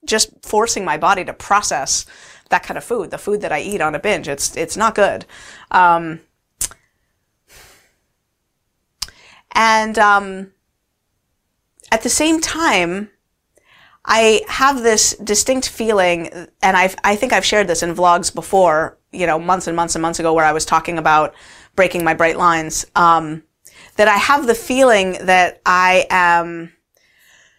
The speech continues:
doing research on behalf of lots of people, kind of, you know. Um, one of the things I'm doing is I'm figuring out actually how to shore up my bright line eating program at the fringes so that when I'm pushed to the edge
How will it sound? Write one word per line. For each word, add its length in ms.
doing 360
research 460
on 140
behalf 360
of 540
lots 260
of 100
people, 380
kind 220
of, 260
you 140
know. 320
Um, 420
one 240
of 60
the 80
things 240
I'm 160
doing 260
is 120
I'm 160
figuring 520
out 240
actually 380
how 140
to 80
shore 440
up 300
my 140
bright 220
line 180
eating 220
program 500
at 180
the 60
fringes 720
so 160
that 140
when 120
I'm 140
pushed 380
to 80
the 200
edge 540